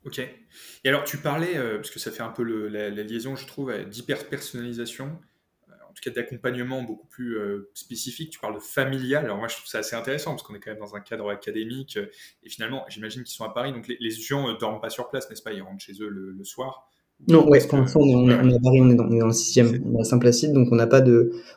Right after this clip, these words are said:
Speaker 2: on n'a pas d'internat. On a des, on a des
Speaker 1: Ouais.
Speaker 2: partenaires avec des, des, des,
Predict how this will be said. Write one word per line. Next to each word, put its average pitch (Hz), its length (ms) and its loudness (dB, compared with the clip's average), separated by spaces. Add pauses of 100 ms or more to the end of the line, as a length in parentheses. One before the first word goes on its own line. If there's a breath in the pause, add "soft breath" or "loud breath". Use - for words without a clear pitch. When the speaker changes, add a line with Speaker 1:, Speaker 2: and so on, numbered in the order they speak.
(140 loud breath)
Speaker 2:
on 120 40 0
n'a 120 100 4
pas 120 100 4
d'internat. 123 680 6
On 123 60 6
a 117 60 6
des, 110 160 2
on 104 180 0
a 101 60 0
des 104 60 -4
Speaker 1:
Ouais. 101 40 -4
Speaker 2:
partenaires 113 460 -2
avec 101 240 -6 (100)
des, 101 280 -2
des, 123 200 -14
des, - 380 -16